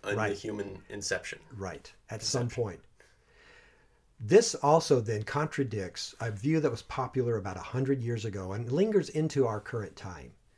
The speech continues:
Speaker 2: And that is this, uh, the phrase that, uh, was coined. I don't remember which person coined it, but the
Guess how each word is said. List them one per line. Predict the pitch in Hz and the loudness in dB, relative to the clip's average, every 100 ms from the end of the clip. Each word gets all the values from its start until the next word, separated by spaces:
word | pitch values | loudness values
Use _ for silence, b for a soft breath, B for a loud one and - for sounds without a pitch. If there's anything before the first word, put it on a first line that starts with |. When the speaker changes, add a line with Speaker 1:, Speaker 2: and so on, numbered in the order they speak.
| b b b - | b b b -6
Speaker 2:
And | 113 110 | -4 2
that | 123 143 | 4 6
is | 127 101 98 | 4 -2 -6
this, | 113 101 - - | -6 -4 -4 -6
uh, | 92 82 | -8 -8
the | 92 | -12
phrase | - - 175 139 85 80 - - _ _ _ - | -8 0 2 2 0 -8 -12 -12 _ _ _ -12
that, | 98 104 98 - - | -4 -2 -4 -6 -8
uh, | 101 92 82 78 80 _ - _ _ _ _ _ _ _ _ _ - B B B B B B - | -6 -6 -10 -14 -18 _ -20 _ _ _ _ _ _ _ _ _ -16 B B B B B B -6
was | 110 - | -4 -2
coined. | - - 120 92 98 | 0 2 2 0 -4
I | |
don't | 101 117 | -4 -4
remember | 117 104 | -4 -4
which | 101 104 104 - | -4 -4 -4 -8
person | - 120 - 92 | -6 -6 -6 -8
coined | - 104 90 | -6 -6 -8
it, | 76 69 - - | -12 -16 -20 -10
but | 110 101 | -8 -8
the | - 95 | -8 -8